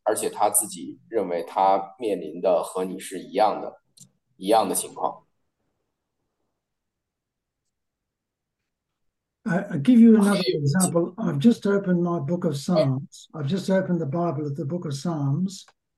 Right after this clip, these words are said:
Speaker 2: Psalm eighty-six is all about temptation. Psalm eighty-seven is a wonderful worship and affirmation of the Lord. Psalm eighty-eight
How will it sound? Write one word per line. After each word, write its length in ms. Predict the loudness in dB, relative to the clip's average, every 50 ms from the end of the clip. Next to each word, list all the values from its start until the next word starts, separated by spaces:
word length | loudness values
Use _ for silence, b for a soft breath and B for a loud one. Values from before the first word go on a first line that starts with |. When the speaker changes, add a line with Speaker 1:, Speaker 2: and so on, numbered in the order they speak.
| _ _ _ _ _ _ _ _ _ _ _ _
Speaker 2:
Psalm 440 | -16 -6 -4 4 4 6 8 10 8
eighty-six 920 | 8 8 4 2 0 -2 -2 -4 0 0 0 0 0 -6 -12 -16 -18 -20 _ _ _ _ _ _ _ _
is 160 | -6 -4 -2 0
all 160 | 0 0 0
about 300 | 0 -2 -2 -6 -6 -6
temptation. 720 | -6 -6 -6 -6 -4 -4 -2 -2 -2 -4 -4 -6 -6 -8 -8 -12 _ _ _ _ _ _ _ _ _ _ _ _ _ _ _ _ _ _ _ _ _
Psalm 480 | -16 -14 -6 -2 0 0 2 4 6 6
eighty-seven 1040 | 6 4 2 -2 -4 -6 -4 2 4 6 6 6 4 2 0 0 -2 -2 -4 -10 _ _ _ _ _ _ _ _ _ _ _ _ _ _ _ _
is 160 | -4 -2 0 0
a 80 | 0
wonderful 760 | 0 0 0 0 2 0 0 -4 -4 -4 -4 -4 -4 -6 -8 -12 _ _ _ _ _ _ _ _ _ _ _ _ _ _ _ _ _
worship 560 | -6 0 2 2 2 2 2 0 -2 -2 0
and 240 | 0 -2 -2 -6 -4
affirmation 640 | -4 -2 0 2 2 2 2 2 0 -2 -2 -4 -4
of 100 | -2 -2
the 80 | 0 0
Lord. 520 | 2 2 2 2 0 -2 -8 -12 -14 -16 _ _ _ _ _ _ _ _ _ _ _ _ _ _ _ _ _ _ _ _ _ _ _ _ _ _ _ _ _ _ _ _ _
Psalm 680 | _ -18 -14 -14 -2 0 0 2 4 4 2 2 2 0 2
eighty-eight 800 | 2 2 2 2 0 2 2 4 4 4 2 0 -4 -12 -20